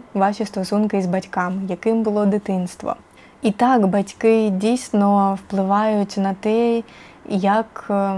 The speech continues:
формується наша особистість, але вони не визначають тим, ким ми є у дорослому житті. То вже наш вибір,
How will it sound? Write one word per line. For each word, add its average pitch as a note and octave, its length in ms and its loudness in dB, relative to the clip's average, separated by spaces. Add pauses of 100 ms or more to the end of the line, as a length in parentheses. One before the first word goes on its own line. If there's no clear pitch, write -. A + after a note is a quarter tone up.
(180)
формується G#3 640 2
наша F#3+ 320 -4
особистість, F#3+ 960 -4 (440)
але G3+ 760 2 (2000)
вони G#3+ 240 4
не A3+ 120 4
визначають A3+ 840 0 (100)
тим, B3+ 340 0
ким F#3+ 340 0
ми G3 140 2
є G#3+ 600 -2
у G#3+ 80 -2
дорослому F#3 600 -2
житті. F#3+ 460 -8 (380)
То G3+ 140 0
вже G#3 180 0
наш A3+ 320 -2
вибір, F#3 440 -2